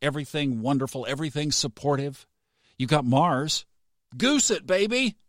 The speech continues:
And then, and then you've got the North Node down at the bottom of the kite going,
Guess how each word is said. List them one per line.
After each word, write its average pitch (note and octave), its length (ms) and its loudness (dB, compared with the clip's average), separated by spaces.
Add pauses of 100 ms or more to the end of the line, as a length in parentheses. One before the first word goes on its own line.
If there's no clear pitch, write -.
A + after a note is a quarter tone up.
(320)
And D#3 280 -2
then, D3 280 4 (360)
and C#3+ 120 2
then F3+ 140 4
you've E3+ 140 0
got D3+ 260 2
the C3 100 0
North D3 360 2
Node D#3 280 0
down B2+ 200 0
at A2+ 80 -4
the A#2 80 -2
bottom C#3 300 2
of A#2+ 40 0
the A2 80 -2
kite A2+ 380 -2
going, A2 260 0